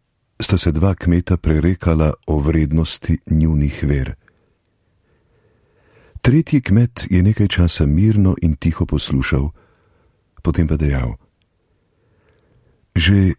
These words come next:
štirideset let nosim moko v isti mlin, do katerega vodita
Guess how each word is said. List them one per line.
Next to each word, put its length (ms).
štirideset 760
let 320
nosim 540
moko 400
v 100
isti 260
mlin, 340
do 120
katerega 440
vodita 500